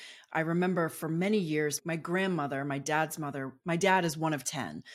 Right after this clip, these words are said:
So she has ten kids, she has sixteen grandkids. Most of my aunts and uncles are very successful.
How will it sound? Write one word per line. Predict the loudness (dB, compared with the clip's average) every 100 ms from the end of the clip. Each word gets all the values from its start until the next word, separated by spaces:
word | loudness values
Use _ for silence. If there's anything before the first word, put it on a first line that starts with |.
| -20
So | -10
she | -6 -2
has | -4 -2
ten | 2 4
kids, | 4 2 0 0 -4
she | -4
has | -4 -4
sixteen | -2 -2 0 0 2
grandkids. | 0 -2 -2 -2 -2 -4 -12 -18 -20 -20 -12
Most | -2 2 2 4
of | 2
my | 2
aunts | 2 0
and | 0
uncles | -2 -2 -4 -2
are | -2 -2 -6 _ _
very | 4 6 6
successful. | 2 -4 -2 -4 -2 -2 -2